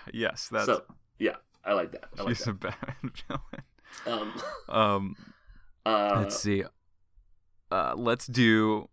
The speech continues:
Speaker 1: All right, we gotta get through these cats. Okay, Joker.
Speaker 2: You know, you know my,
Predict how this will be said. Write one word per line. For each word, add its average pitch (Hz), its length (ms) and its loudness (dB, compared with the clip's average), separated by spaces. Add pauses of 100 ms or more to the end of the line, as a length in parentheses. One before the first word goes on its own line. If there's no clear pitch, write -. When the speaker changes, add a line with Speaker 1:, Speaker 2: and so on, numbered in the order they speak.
(400)
Speaker 1:
All 107 80 8
right, 95 100 6
we 107 60 2
gotta 104 160 8
get 95 160 2
through 90 120 -4
these 90 180 -6
cats. - 460 -2
Okay, 104 420 4 (220)
Joker. 110 560 4 (1200)
Speaker 2:
You 131 260 0
know, 117 320 6
you 107 120 -2
know 120 140 4
my, 104 260 2